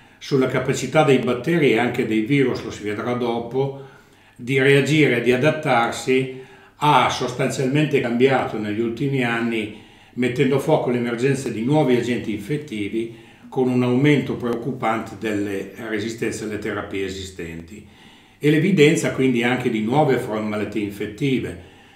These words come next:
Tra l'altro ne stiamo vedendo un esempio purtroppo recentissimo col coronavirus, proprio perché la, una parte, la massima parte sono zoonosi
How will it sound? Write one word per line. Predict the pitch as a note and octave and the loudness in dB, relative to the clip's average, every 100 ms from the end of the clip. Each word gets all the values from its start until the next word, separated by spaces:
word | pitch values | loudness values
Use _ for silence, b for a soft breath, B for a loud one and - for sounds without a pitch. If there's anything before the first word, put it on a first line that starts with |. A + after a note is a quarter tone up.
| B B _ | B B _
Tra | A2+ | -2
l'altro | A#2+ B2+ A#2+ | 2 0 0
ne | G#2 | -4
stiamo | G#2 G#2+ G2+ | -4 -4 -2
vedendo | G2+ G#2+ G#2+ | -2 -2 -2
un | G2+ | -4
esempio | G2+ G#2 G#2+ - G#2+ | -6 -6 -6 -8 -10
purtroppo | G#2 F#2+ G#2+ G#2 | -10 -8 -8 -6
recentissimo | G2 F#2 G2 F#2+ A2 - G2 | -8 -6 -8 -6 -8 -6 -8
col | F#2+ F#2+ | -8 -8
coronavirus, | G#2+ G2+ A#2 A#2+ G#2 A#2 - | -8 -6 -4 -2 -2 -4 -6
proprio | A2+ G#2 A2 | -12 -10 -8
perché | A2 A2+ | -6 -6
la, | A2+ | -6
una | A2+ | -6
parte, | A2+ C3 B2+ - A2+ | -2 0 0 -2 -4
la | A2 | -4
massima | A#2 A#2+ A#2+ | -4 -4 -4
parte | A2+ A2+ G#2+ | -4 -6 -6
sono | G2+ A2 G#2 G2 | -8 -8 -8 -4
zoonosi | G2+ F#2 E2 D#2+ D#2+ E2+ - | -6 -6 -8 -12 -12 -14 -16